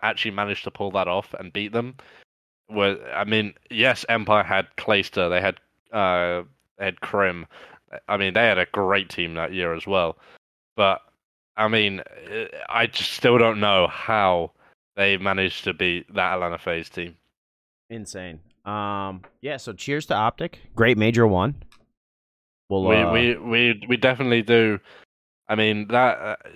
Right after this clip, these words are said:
Speaker 1: like, I, I keep going back to it. It was one of the best weekends of Call of Duty I've watched, um, for sure.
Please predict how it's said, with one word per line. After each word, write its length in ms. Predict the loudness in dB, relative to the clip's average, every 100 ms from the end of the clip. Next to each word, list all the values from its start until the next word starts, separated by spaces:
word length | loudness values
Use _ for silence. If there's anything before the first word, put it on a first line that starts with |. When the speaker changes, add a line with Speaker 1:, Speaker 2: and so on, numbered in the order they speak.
| -8
Speaker 1:
like, 200 | 0 0
I, 340 | 2 2 4 2
I 40 |
keep 160 | 2 2
going 200 | 2 2
back 200 | 2 0
to 100 | -4
it. 120 | -2
It 60 | 2
was 180 | 2 6
one 120 | 4
of 40 |
the 80 | 6
best 220 | 4 0
weekends 340 | 0 0 0 -2
of 80 | -4
Call 200 | -2 0
of 40 |
Duty 180 | -2 -2
I've 100 | -2
watched, 480 | -2 -4 -4 -14 -14 _ -6
um, 460 | -4 -2 -4 -6
for 180 | -8 -10
sure. 300 | -6 -6 -6